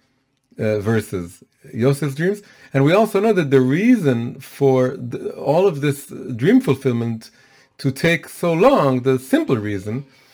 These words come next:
is that Joseph's brothers disbelieve his dreams. They think it's just regular dreams and, and not prophetic dreams. So we have a beautiful Torah that's really is going to answer all our questions,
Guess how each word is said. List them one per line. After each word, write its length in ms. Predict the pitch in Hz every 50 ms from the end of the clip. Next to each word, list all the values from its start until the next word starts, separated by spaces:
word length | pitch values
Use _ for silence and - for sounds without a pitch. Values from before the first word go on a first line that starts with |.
| _ _ - _
is 280 | - - 147 143 127 127
that 380 | 147 143 143 143 143 - -
Joseph's 420 | 135 135 160 165 151 160 139 123 -
brothers 380 | - 165 190 196 170 139 113
disbelieve 440 | 113 135 139 135 - 147 131 131 123
his 160 | 135 139 131
dreams. 340 | 160 220 220 147 110 - - _ _ -
They 100 | - 139
think 400 | 131 135 - 131 127 127 127 - -
it's 180 | - 135 127 -
just 240 | - 139 123 - 143
regular 320 | 165 175 170 139 104 95
dreams 380 | 87 95 95 87 - - - _ _ _ _ _ _ _ _ _ _ _ _ _ _ _ _ _
and, 540 | - 117 113 113 113 113 113 113 113 113 113 -
and 200 | - 117 110 107
not 360 | 101 98 98 98 - - - _
prophetic 400 | - 123 - - 135 - 123 92
dreams. 380 | 95 95 92 92 92 - _ _ _ _ - - - - - - _ _
So 420 | - - 139 127 127 135 143 - -
we 240 | - 120 120 120 135
have 80 | 135 127
a 60 | 123
beautiful 340 | 123 190 233 247 - 190 143
Torah 320 | - 139 107 98 95 104
that's 220 | 104 107 - -
really 420 | 127 143 156 151 156 156 156 151 -
is 140 | 135 127 120
going 200 | 127 123 123 120
to 100 | - 131
answer 560 | 131 139 139 139 - 143 135 131 127 135 147 - _
all 140 | - 120 131
our 80 | 139 131
questions, 640 | - - 90 82 - - - 82 - 143 - _